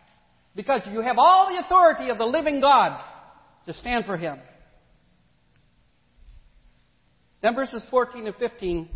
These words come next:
God calls to make a choice. He tells them, all, God did all these things.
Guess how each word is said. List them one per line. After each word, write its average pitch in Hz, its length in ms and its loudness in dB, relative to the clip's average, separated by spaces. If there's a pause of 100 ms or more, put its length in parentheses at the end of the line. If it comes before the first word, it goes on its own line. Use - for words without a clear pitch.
(440)
God 240 300 2
calls 220 640 0
to 220 60 -10
make 214 200 -8
a 190 40 -8
choice. - 640 -4 (2250)
He 170 80 -20
tells 240 200 -2
them, 208 80 -6
all, 240 240 2
God 202 240 0
did 277 160 4
all 381 380 6
these 339 260 -6
things. 240 320 -6